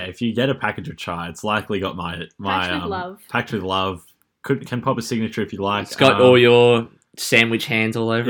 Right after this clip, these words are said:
Speaker 3: it.
Speaker 1: yeah. <laughs> Come in store. Um, yeah, but you can buy it in store or online. Um, code podcast
Speaker 3: Click and
Speaker 1: ten percent.
Speaker 3: collect?
Speaker 1: Uh, I don't know. Probably.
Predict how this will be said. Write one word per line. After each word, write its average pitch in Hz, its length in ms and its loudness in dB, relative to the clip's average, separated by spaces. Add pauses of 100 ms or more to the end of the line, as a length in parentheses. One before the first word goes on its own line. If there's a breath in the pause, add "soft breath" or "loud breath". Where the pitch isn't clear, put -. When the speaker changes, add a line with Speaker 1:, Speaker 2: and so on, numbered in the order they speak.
(120)
Speaker 3:
it. 214 80 4
Speaker 1:
yeah. - 800 4
<laughs> - 40 -12
Come 147 160 -2
in 131 100 0
store. 113 520 0 (100)
Um, 107 580 -2
yeah, 117 180 -2
but 87 200 -8
you 131 80 -4
can 120 100 -6
buy 127 200 2
it 110 60 -4
in 131 120 -2
store 120 440 0
or 120 200 0
online. 98 640 -4 (260)
Um, 85 420 -12 (320)
code 110 220 -8
podcast 95 340 -8
Speaker 3:
Click - 140 4
and 147 120 0
Speaker 1:
ten 147 100 0
percent. 156 180 2
Speaker 3:
collect? - 260 -16 (600)
Speaker 1:
Uh, 101 400 -4 (380)
I 104 80 -12
don't 123 100 -6
know. 117 160 -6 (400)
Probably. 107 420 -4